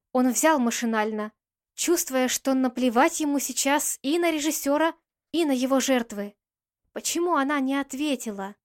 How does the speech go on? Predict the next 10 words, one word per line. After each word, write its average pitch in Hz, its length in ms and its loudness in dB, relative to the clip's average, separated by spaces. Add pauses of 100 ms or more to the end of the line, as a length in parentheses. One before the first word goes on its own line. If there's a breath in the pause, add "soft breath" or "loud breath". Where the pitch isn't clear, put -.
(920)
"Поедем, 247 540 4
Митя", 208 380 -4 (480)
позвала 247 460 4
она. 208 280 -2 (680)
Он 240 120 -4
посмотрел 269 520 -2
в - 20 -2
её 254 180 0
странные 262 560 0
глаза, 240 500 0